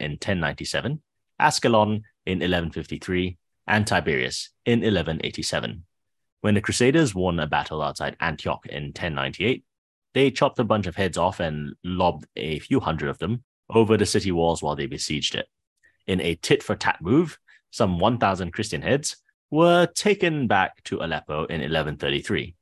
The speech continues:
where Muslim leaders paid a bounty for them. So basically, you bring a Christian head, and someone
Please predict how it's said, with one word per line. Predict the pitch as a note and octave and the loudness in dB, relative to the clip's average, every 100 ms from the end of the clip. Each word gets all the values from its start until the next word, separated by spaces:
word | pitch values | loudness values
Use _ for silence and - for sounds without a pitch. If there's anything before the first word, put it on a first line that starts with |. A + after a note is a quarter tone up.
| _ _ | _ _
where | D2 G#2 B2 | -4 0 2
Muslim | B2 A2+ F#2+ D#2 | 2 0 -2 -2
leaders | D2 D2 E2 | -4 -4 -4
paid | - E2 | -4 -4
a | |
bounty | C#2+ F2+ F2 - C#2 | -2 0 0 -2 -8
for | - | -6
them. | - C2+ E2+ | -8 -8 -14
So | - - D2+ | -8 -6 -2
basically, | F2+ E2 - D#2 D#2 - _ _ - | 0 0 -4 -6 -6 -8 _ _ -2
you | G#2 | 2
bring | A2+ B2 | 4 4
a | G#2 | 2
Christian | A#2+ A2+ A2 | 0 0 2
head, | B2+ C#3+ - _ - | 4 2 -2 _ -8
and | E2 D#2+ D#2 C#2+ - | -6 -4 -4 -6 -6
someone | - A2 G2+ E2 D2+ C#2+ | 0 2 4 2 2 -4